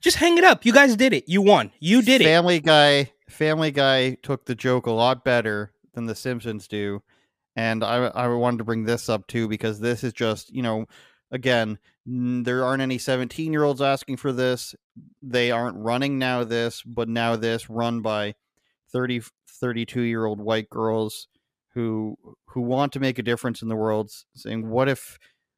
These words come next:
Speaker 2: what if this label was on meat? Would this make you eat less of this?" Well, do smokers stop smoking because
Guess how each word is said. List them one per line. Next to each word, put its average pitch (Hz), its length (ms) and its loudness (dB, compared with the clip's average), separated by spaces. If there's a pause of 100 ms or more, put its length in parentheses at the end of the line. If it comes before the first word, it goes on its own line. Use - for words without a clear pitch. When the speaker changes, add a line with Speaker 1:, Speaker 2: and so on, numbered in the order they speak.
(120)
Speaker 2:
what 143 120 -2
if 143 100 -6
this 120 160 -2
label 113 440 0
was 107 200 -2
on 107 260 -2
meat? 107 260 -6 (380)
Would 123 140 -8
this 127 220 -4 (200)
make 131 240 -2
you 135 80 2
eat 120 120 0
less 120 180 2
of - 60 -12
this?" 185 160 -4
Well, 151 100 2
do 139 140 -2
smokers 147 500 0
stop 135 240 -2
smoking 143 440 -2
because 123 360 -2